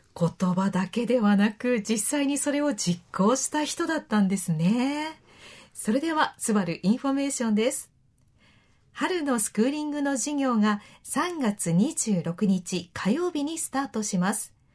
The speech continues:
新学年で好スタートを切りたい皆さん、まだ間に合います。今入学すると、入学金は全学年とも無料。それに、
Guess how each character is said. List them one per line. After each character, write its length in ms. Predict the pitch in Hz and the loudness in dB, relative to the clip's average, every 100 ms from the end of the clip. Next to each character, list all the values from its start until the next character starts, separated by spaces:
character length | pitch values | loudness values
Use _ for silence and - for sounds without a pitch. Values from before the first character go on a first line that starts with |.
| _ _ _ _ _ _ | _ _ _ _ _ _
新 260 | - 220 311 | -2 0 0
学 240 | 349 349 | -2 -4
年 220 | 330 269 | -2 2
で 160 | 202 180 | 2 0
好 240 | - 247 | 0 0
ス 80 | 359 | 0
タ 140 | - 381 | -2 -4
ー 100 | 381 | -2
ト 140 | 302 | -2
を 60 | 269 | -2
切 160 | 233 | -2
り 140 | 240 277 | -2 -2
た 140 | 302 | -2
い 100 | 285 | 2
皆 240 | 208 202 | 4 4
さ 200 | 233 208 | 2 -2
ん、 100 | 175 - _ - | -2 -8 _ -2
ま 160 | 196 | 0
だ 160 | 359 302 | 2 0
間 160 | 180 190 | 4 4
に 200 | 226 233 | 4 2
合 80 | 226 | 0
い 80 | |
ま 120 | 196 262 | 2 0
す。 220 | - - _ _ _ _ _ _ | -4 -10 _ _ _ _ _ _
今 260 | - 339 330 | -2 0 4
入 240 | 208 247 | 6 6
学 220 | 247 240 | 0 -4
す 120 | - 214 | -6 -4
る 140 | 214 | -2
と、 240 | 202 196 202 _ - | 0 0 -2 _ 0
入 240 | 175 262 | 4 4
学 320 | 269 269 - - | 2 -2 -6 -6
金 260 | 226 220 208 | 0 4 4
は 220 | 196 - | 2 0
全 320 | 247 320 311 | -2 0 0
学 280 | 175 175 214 | 0 0 0
年 220 | 226 226 | 2 0
と 140 | 208 196 | 0 0
も 180 | 185 | 2
無 160 | 160 202 | 2 0
料。 320 | 262 175 - - - - - | 0 0 -2 -10 -20 -20 -10
そ 120 | - | -2
れ 120 | 208 | 4
に、 240 | 208 208 | 4 4